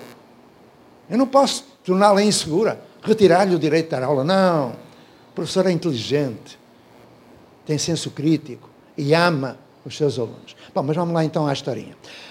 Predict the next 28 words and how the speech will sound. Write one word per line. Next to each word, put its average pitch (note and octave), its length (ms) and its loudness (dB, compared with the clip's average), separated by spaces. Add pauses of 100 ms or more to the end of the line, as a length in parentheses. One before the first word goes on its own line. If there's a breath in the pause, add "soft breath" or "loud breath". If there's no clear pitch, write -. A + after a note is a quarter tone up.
(120)
A A3 80 -2
senhora C#3 280 -2
levantou E3+ 340 -2
e - 20 2
disse, C3 220 -8
"A - 20 -10
senhora G#3+ 220 -4
quer F3+ 100 -2
fazer C#3 140 0
uma A#2+ 140 -2
pergunta?" B2 440 -4
"Não." G#3 320 -2 (220)
"Então, A#3 300 -6 (240 loud breath)
é C#4 80 -4
um C4+ 60 -2
comentário, E3 680 -4
faça G3+ 260 -6
favor." C#3 260 -10 (360)
E C#3 60 -2
ela D3+ 180 4
disse E3 220 -2
exatamente D#3+ 600 -6
isto. - 160 -20 (640 soft breath)
"O A#2 80 -10
senhor, B2+ 500 -6 (460)
eu B2+ 80 -8
já E3 220 0
vi, D3+ 240 -2